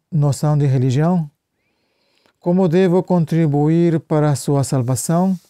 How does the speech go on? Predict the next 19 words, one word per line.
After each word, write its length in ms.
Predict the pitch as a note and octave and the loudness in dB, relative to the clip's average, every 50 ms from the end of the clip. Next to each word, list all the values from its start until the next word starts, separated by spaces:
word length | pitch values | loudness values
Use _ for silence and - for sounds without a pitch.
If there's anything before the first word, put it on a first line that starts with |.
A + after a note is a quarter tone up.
| _ _ _ _ _ _ _ _ _ _ _ _ _ _ _ _ _ _ _ _ _ _ _ _ _ _ _ _ _ _ _ _ _ _ _ _ _ _ _ _ _ _ _ _ _ _ _ _ _ _ _ | _ _ _ _ _ _ _ _ _ _ _ _ _ _ _ _ _ _ _ _ _ _ _ _ _ _ _ _ _ _ _ _ _ _ _ _ _ _ _ _ _ _ _ _ _ _ _ _ _ _ _
Resposta: 840 | - - D#3 - - - E3 D#3 E3+ D#3+ - - F#3 F#3 F#3+ F#3 - _ _ _ _ _ _ _ _ _ _ _ - | -12 -12 -12 -10 -6 -4 -2 0 0 0 -2 -2 -2 -2 -2 -2 -6 _ _ _ _ _ _ _ _ _ _ _ -6
na 140 | D#3+ D#3+ D#3+ | -2 0 0
medida 520 | D3+ D#3 C#3 B2+ E3+ F#3 F#3+ F3+ F3 F#3 | 2 2 2 2 2 2 2 2 2 2
de 120 | F3 D3+ D#3+ | 2 2 2
nossos 440 | D#3 E3 E3+ F#3 F3+ - - F3+ - | 2 2 2 2 0 0 -2 -6 -4
conhecimentos, 1160 | - F3+ D#3+ D#3+ D3+ - - D3+ D3+ E3 F3+ F3+ F3+ E3+ - F#3+ F#3+ G3 F#3 - - - - _ _ _ _ _ _ _ _ _ | -2 0 0 0 0 0 0 0 2 2 2 0 0 0 0 0 0 0 -2 -4 -8 -18 -20 _ _ _ _ _ _ _ _ _
devemos 560 | - C3 C#3+ D3+ C#3+ F3 F#3 F#3 F#3 F#3 - F3+ | -6 -2 -2 0 2 2 2 4 2 2 2 2
instruir 580 | F3+ E3 - - D3+ D3+ D#3+ E3+ F3+ F#3 G#3 | 0 0 0 0 0 2 2 2 2 2 0
os 160 | F#3+ E3 C3 | 0 -2 0
nossos 480 | C#3 D3 D#3+ F3 F3 D#3+ - - E3 - | 0 0 2 2 0 0 -2 -4 -6 -6
parentes 840 | - - A#3+ A#3 - E3 E3+ E3+ D#3 - - E3+ E3 D#3 - - - - | -4 -4 -2 0 0 0 0 0 -2 -2 -2 -2 -2 -2 -4 -8 -14 -10
e 160 | G3+ E3+ D3+ | -6 -2 -2
amigos 880 | D3 C#3+ C#3 D3+ E3+ F3+ E3 D#3 F3+ F3+ F3 E3 - - - - - _ _ _ _ _ _ _ - - _ - | 0 0 2 2 2 0 0 0 0 0 0 -2 -4 -8 -18 -20 -20 _ _ _ _ _ _ _ -20 -20 _ -4
no 180 | E3+ D#3+ F3 E3+ | 0 0 0 2
que 140 | - F#3+ F3 | 0 0 0
se 120 | - F#3+ | 0 0
refere 800 | E3+ C#3+ F3 D#3+ - - F3 E3 E3 E3 D#3+ D3+ D#3+ E3 F#3 - | 0 0 0 -2 -2 -2 0 0 2 2 2 2 2 0 0 0
à 60 | E3 | -2
religião, 760 | C3+ A#2 D3+ D3 C#3+ D3 B2+ C#3 D3 D3 C3+ A#2 G#2 G2+ G2 | -2 0 0 0 0 0 0 0 0 0 0 -2 -2 -4 -8